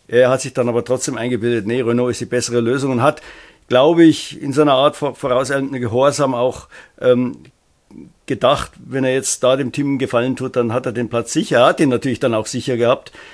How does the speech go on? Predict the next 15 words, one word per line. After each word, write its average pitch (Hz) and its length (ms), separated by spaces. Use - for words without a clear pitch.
aber, 120 480
äh, 123 100
ein 120 100
Jahr 123 200
später 123 340
ist 120 140
er 120 100
dann 113 220
rausgeschmissen 123 640
worden, 120 240
noch 120 140
vor 139 340
Beendigung 120 480
des 113 140
Vertrages. 120 600